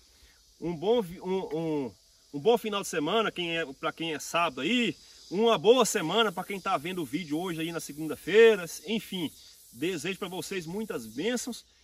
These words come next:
que você seja muito feliz na sua propriedade rural, que você ganhe muito dinheiro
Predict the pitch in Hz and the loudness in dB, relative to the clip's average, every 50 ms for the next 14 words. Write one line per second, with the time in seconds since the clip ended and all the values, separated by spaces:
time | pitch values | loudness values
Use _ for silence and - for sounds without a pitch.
0 | _ _ _ - 170 156 160 185 156 - 180 165 185 165 160 156 143 139 151 196 | _ _ _ -8 -8 -6 -6 -8 -8 -8 -8 -8 -6 -6 -4 -4 -4 -4 -4 -4
1 | 247 226 - - 208 190 139 135 160 196 196 - - - _ _ _ _ _ _ | -4 -4 -4 -4 -2 -2 -2 -2 -2 -4 -6 -8 -10 -16 _ _ _ _ _ _
2 | - 135 151 147 - - 170 - 165 151 - 151 139 139 135 123 131 117 120 156 | -8 -6 -6 -6 -6 -8 -10 -8 -8 -6 -6 -4 -4 -4 -6 -6 -6 -4 -2 0
3 | 202 202 - _ _ _ _ _ _ - 160 175 185 - - 196 160 170 170 165 | 0 -2 -4 _ _ _ _ _ _ -8 -8 -6 -6 -6 -6 -6 -4 -4 -2 -2
4 | 147 143 160 226 262 202 180 202 185 170 190 226 240 | -2 -2 -2 -4 -4 -4 -4 -4 0 2 4 4 2